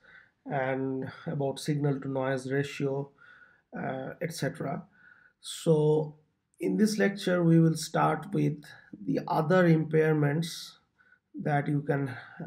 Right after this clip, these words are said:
have for a wireless communication system. So, <clears throat> so we can have, uh, other than the thermal noise, we can have, uh,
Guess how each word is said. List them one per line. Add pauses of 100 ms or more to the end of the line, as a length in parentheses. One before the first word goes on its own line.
(140)
have (520)
for
a
wireless
communication
system. (1120)
So,
<clears throat> (1800)
so
we
can
have, (380)
uh,
other
than
the
thermal
noise,
we
can
have, (880)
uh,